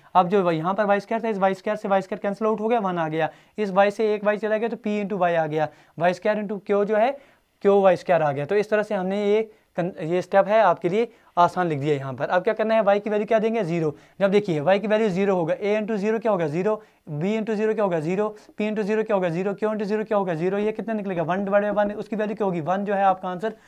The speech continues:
बन गया। तो होप ये क्वेश्चन भी जो है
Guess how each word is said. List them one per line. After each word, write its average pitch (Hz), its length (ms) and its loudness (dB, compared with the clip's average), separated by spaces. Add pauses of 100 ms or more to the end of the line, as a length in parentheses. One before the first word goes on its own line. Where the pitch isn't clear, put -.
(220)
बन 160 180 0
गया। 139 260 -2 (300)
तो 175 80 4
होप 208 300 6 (260)
ये 208 100 6
क्वेश्चन 214 320 0
भी 220 80 0
जो 202 120 0
है 233 160 4